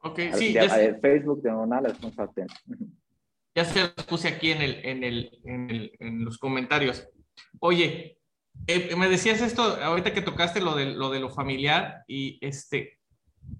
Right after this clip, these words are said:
Speaker 1: ¿qué pasó cuando, cuando ya, ya debutaste y ya le dijiste a tu mamá, "Mira, o sea, no tuve que limpiar tanta suciedad de,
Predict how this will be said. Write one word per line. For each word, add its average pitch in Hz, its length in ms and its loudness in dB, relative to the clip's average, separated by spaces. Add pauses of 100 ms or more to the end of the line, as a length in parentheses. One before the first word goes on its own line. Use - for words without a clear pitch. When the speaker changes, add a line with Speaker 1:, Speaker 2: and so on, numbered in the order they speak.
Speaker 1:
¿qué 202 120 2
pasó 233 340 2
cuando, 180 420 4
cuando 156 480 -2
ya, 190 560 2
ya 170 220 0
debutaste 165 680 -2
y 120 340 -4
ya 143 440 0 (220)
le 135 200 -6
dijiste 160 360 -4
a 185 80 -4
tu 175 80 0
mamá, 151 220 4
"Mira, 196 460 0 (340)
o 123 120 -8
sea, 139 160 -4
no 156 200 0
tuve 175 200 0
que 175 100 0
limpiar 147 420 0
tanta 160 340 -4
suciedad 143 560 -2
de, - 420 -4